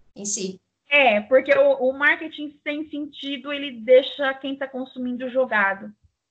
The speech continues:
Speaker 2: Fica uma coisa meio desordenada. Então, precisa de sentido.
Speaker 1: Fica a dica. Fica a dica aí, pessoal. <laughs>
Speaker 2: Então,
Speaker 1: Fica a dica aí.
Speaker 2: como uma pessoa que tá com a mente num turbilhão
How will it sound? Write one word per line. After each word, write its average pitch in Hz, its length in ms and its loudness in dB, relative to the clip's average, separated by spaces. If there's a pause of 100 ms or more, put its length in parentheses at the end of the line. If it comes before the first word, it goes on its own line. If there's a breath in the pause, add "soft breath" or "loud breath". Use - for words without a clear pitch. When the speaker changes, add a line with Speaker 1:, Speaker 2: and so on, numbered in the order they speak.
(360)
Speaker 2:
Fica 240 160 -12
uma 247 200 0
coisa 247 320 2
meio 233 240 -4
desordenada. 233 800 0
Então, 208 160 -8
precisa 269 400 -8
de - 120 -18
sentido. 277 600 -6
Speaker 1:
Fica 214 120 -10
a 240 60 -12
dica. - 260 -14 (960)
Fica 247 220 -4
a 277 160 4
dica 285 360 -4
aí, 294 220 -4
pessoal. 277 640 -6
<laughs> 370 920 2 (360)
Speaker 2:
Então, 285 280 -2
Speaker 1:
Fica 349 120 2
a 339 180 -2
dica 370 180 -4
aí. 349 160 0
Speaker 2:
como - 60 -2
uma 247 100 -8 (380)
pessoa 233 340 6
que 294 120 -10
tá 302 220 4
com - 140 -6
a 392 200 0
mente 254 440 -6 (180)
num 269 300 -10 (340)
turbilhão 349 920 2